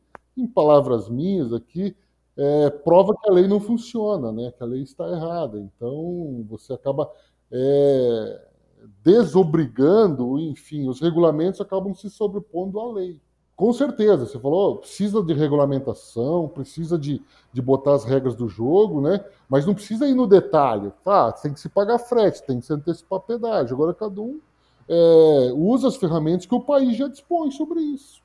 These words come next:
né? E que vem criando, porque antigamente não tinha PIX, hoje tem PIX, né? Hoje tem facilidades de boleto que não tinha, e a gente não tá usando essas ferramentas, porque a regulamentação é lá de dois mil e onze, doze, ela é totalmente travada.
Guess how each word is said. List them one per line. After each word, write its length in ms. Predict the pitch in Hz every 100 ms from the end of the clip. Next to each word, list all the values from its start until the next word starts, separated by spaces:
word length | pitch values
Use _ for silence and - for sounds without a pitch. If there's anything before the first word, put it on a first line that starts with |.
| -
né? 140 | 156
E 80 | 190
que 140 | 196
vem 200 | 175 233
criando, 540 | 233 262 214 277 208 135 _ _
porque 220 | - 165 196
antigamente 480 | 180 202 214 233
não 100 | 233
tinha 220 | 202 214 196
PIX, 480 | - 226 214 -
hoje 220 | 180 180 180
tem 260 | 190 156 - -
PIX, 360 | 196 156 _
né? 140 | 156 170
Hoje 160 | 175
tem 100 | 196
facilidades 720 | - 175 - 165 156 160 147
de 140 | 135 147
boleto 500 | 135 123 143 185 175 _ _ _
que 60 | 180
não 160 | 175
tinha, 380 | 151 - 214 202
e 100 | 175
a 60 | 180
gente 240 | 208 -
não 120 | 247
tá 220 | - 254
usando 580 | 320 233 135 151 147 127 127
essas 240 | 127 135
ferramentas, 440 | 151 156 175 202 _ _ _
porque 220 | 277 277
a 80 | 254
regulamentação 1040 | 220 233 233 220 233 240 - - 220 269
é 60 | 277
lá 260 | 220 214
de 100 | 196
dois 240 | 180 185 160
mil 180 | 170
e 80 | 185
onze, 320 | 180 190 185
doze, 480 | 208 202 220 254 233
ela 280 | 294 320 339
é 20 |
totalmente 540 | 330 294 277 240 233 -
travada. 580 | 202 123 117 131 139